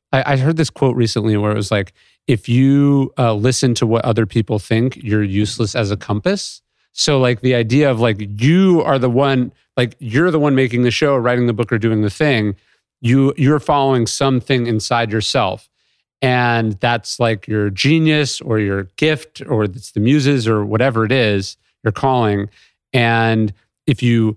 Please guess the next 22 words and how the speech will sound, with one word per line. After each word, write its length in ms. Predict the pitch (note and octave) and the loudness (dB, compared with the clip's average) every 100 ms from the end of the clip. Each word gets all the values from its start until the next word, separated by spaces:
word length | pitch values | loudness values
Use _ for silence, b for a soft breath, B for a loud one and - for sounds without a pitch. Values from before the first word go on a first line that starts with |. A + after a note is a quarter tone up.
| _ - | _ 0
put 200 | E3 D3 | 0 2
that 200 | D3+ C#3+ | 0 0
aside 600 | - D#3+ C3 A#2 A2 - _ | 0 0 2 0 -2 -8 _
to 100 | - | -4
hear 200 | A2 B2+ | 0 2
what 200 | A#2+ A2+ | 2 0
random 400 | A2 A#2+ B2+ B2 | 0 0 2 0
people 280 | A2 A#2+ B2 | 0 -2 0
on 160 | A#2 A2 | -2 -2
the 100 | A#2 | 0
internet 400 | C3+ F#3 A#3+ - | 0 0 -2 0
or 100 | D#3+ | 0
even, 300 | F#3 G3 F#3 | 0 0 0
like, 180 | E3 - | -2 -2
people 320 | F3 D#3 D3 | -2 0 0
in 100 | C#3 | 0
the 40 | |
New 80 | C3+ | 2
York 220 | C3 B2+ | 0 0
Times 400 | - B2 C3+ C#3+ | 0 0 0 0
or, 220 | B2 A2+ | 0 0
or 500 | G#2+ - A#2+ A#2 A2 | -4 -2 0 2 0